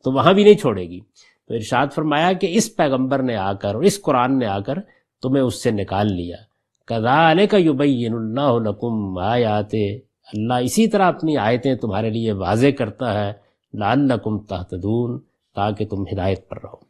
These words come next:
इससे ये मालूम हुआ कि अल्लाह ताला की नेमतों में से एक बहुत बड़ी नेमत जो इंसान पर होती है या किसी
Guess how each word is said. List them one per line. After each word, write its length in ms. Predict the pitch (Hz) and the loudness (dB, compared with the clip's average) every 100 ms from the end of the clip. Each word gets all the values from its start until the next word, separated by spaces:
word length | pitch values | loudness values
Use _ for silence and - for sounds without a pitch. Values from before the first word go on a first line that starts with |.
| _ - - - _ | _ -20 -20 -20 _
इससे 260 | 180 - 226 | -6 -2 0
ये 100 | 220 | 2
मालूम 300 | 165 143 180 | 2 2 2
हुआ 320 | 113 98 202 - _ _ _ _ _ _ _ _ _ - _ _ _ - | 2 0 -4 -10 _ _ _ _ _ _ _ _ _ -20 _ _ _ -12
कि 80 | - | -8
अल्लाह 340 | - 135 147 | -2 0 0
ताला 360 | - 127 147 170 | -2 -2 0 0
की 160 | 170 147 | 0 0
नेमतों 460 | 110 156 175 170 151 | 2 2 0 0 0
में 160 | 131 | 0
से 240 | 131 156 147 | -2 -2 -2
एक 120 | - 104 - | -4 -12 -10
बहुत 340 | - 165 226 165 | -4 0 0 2
बड़ी 240 | 175 170 | 4 4
नेमत 400 | 113 117 113 110 - | 4 2 0 -4 -4
जो 80 | 104 | -4
इंसान 480 | 98 92 - 107 113 | -4 -8 -6 -4 -4
पर 160 | - | -4
होती 360 | - 107 - 107 | -4 -6 -6 -4
है 120 | 92 | -4
या 100 | 95 110 | -4 -6
किसी 220 | 113 | -6